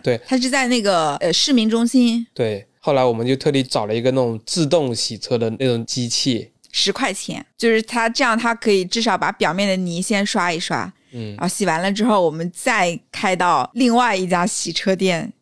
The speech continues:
Speaker 2: 去全面清理了一下，终于把它整干净了。
Speaker 1: 嗯。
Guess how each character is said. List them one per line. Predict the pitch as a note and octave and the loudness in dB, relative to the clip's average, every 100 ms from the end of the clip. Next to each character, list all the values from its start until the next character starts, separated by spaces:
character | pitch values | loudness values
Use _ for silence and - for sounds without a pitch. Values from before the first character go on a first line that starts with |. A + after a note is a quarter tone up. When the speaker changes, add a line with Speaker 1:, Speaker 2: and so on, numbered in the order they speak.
| _ _ | _ _
Speaker 2:
去 | - F#3+ F3+ D#3+ D3+ - _ | -6 -2 -2 -2 -6 -12 _
全 | - A#3 F3+ | 0 2 2
面 | G#3+ D4 G3+ | 2 2 2
清 | - G#3 F#3+ | 0 -2 0
理 | F#3 | 2
了 | D#3 D3 | 2 0
一 | D3+ | -2
下， | D#3 E3 C#3 - _ | -4 -4 -4 -10 _
终 | G3 G3 G3+ | -2 0 0
于 | F3 | 0
把 | D#3+ | -2
它 | F3+ | -2
整 | F3 F3+ D#3 | -4 -4 -4
干 | D#3 E3 | -4 -4
净 | F3+ E3+ | -4 -6
了。 | D#3 F3 - _ _ | -8 -10 -14 _ _
Speaker 1:
嗯。 | C3 A#2 A2 G#2+ | -10 -8 -8 -12